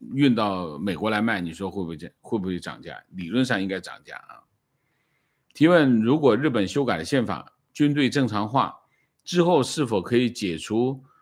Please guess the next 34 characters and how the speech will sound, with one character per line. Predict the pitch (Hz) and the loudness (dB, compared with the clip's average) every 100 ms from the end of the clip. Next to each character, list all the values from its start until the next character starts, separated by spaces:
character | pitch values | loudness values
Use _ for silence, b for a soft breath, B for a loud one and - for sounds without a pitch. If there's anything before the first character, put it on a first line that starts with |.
| b | b
日 | 156 147 | 0 2
美 | 101 | 2
安 | 92 117 | 2 0
保 | 98 | 0
条 | 78 85 | -2 -6
约， | 98 101 98 | -4 -4 -2
让 | 127 135 | 2 4
美 | 104 87 | 4 -2
军 | 101 | -4
撤 | 113 147 | -2 0
走？ | 113 82 - _ _ _ _ | 0 -4 -12 _ _ _ _
这 | 170 | 4
样 | 151 | 4
对 | 143 165 | 4 0
日 | 160 | 0
本 | 117 95 | -2 -2
是 | - | -4
否 | 113 95 | -4 -4
更 | 135 123 | -2 -4
好？ | 92 73 - _ _ _ _ _ | -4 -12 -14 _ _ _ _ _
美 | 117 113 | 2 2
国 | 104 135 | 4 2
是 | 139 147 | 2 0
否 | 113 | 2
乐 | 104 156 131 | 4 4 4
意 | |
看 | 117 127 123 | 2 -2 -2
到 | 110 | -2
上 | 135 123 | -2 -4
述 | 110 | -6
情 | 101 104 | -8 -6
况 | 110 | -6
发 | 101 104 | -4 -4
生？ | 104 110 113 | -4 -8 -10